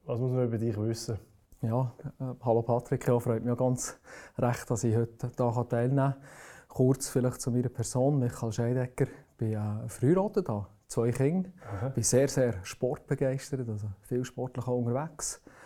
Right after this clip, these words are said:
Speaker 2: Und von der Funktion her bei C F O, bei der Firma Le Patron,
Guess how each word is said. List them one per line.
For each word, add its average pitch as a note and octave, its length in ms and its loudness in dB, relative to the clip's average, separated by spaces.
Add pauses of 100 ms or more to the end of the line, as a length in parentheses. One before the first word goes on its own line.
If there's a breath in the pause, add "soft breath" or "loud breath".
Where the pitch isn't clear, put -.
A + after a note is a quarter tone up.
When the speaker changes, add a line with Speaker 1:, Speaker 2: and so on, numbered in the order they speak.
(560 loud breath)
Speaker 2:
Und A2+ 460 -2
von A2+ 320 -4
der A2+ 240 0
Funktion B2 560 0
her B2+ 240 -2
bei A#2 100 0
C B2+ 220 0
F C#3 180 -4
O, C3 100 0
bei B2 120 -2
der A2 340 0
Firma B2 260 0
Le C#3+ 120 0
Patron, D3 480 2